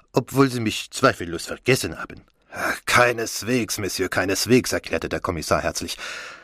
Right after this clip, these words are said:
„Aber kommen Sie doch bitte herein. Sie wissen von dieser“ „Ja, ich weiß. Ich wollte sehen, ob ich irgendwie behilflich sein kann.“ „Wir würden uns geschmeichelt fühlen“, antwortete der Kommissar sofort.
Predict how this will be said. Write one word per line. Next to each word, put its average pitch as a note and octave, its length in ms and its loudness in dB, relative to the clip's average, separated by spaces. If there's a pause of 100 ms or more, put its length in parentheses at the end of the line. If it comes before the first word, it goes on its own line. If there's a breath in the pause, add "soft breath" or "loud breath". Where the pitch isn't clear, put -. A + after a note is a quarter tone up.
(160 loud breath)
„Aber B2 160 4
kommen D#3 320 4
Sie B2+ 80 2
doch A#2+ 140 0
bitte C3 300 2
herein. G2 440 2
Sie G2 180 -2
wissen D3+ 500 2
von C3 320 -6
dieser“ B2+ 500 -2 (320)
„Ja, D#3 300 6
ich B2+ 320 -8
weiß. F#2+ 320 2
Ich - 200 -10
wollte C#3+ 280 4
sehen, C#3 320 2
ob C3+ 120 0
ich - 220 0
irgendwie D3+ 480 2
behilflich - 600 0
sein C#2+ 220 0
kann.“ - 260 -12 (640)
„Wir G2+ 400 0 (180)
würden A#2 300 4
uns A2+ 260 -2
geschmeichelt B2+ 760 2
fühlen“, F#2+ 520 4
antwortete E2 600 -2
der D#2+ 100 0
Kommissar D#2 440 -2
sofort. - 380 -6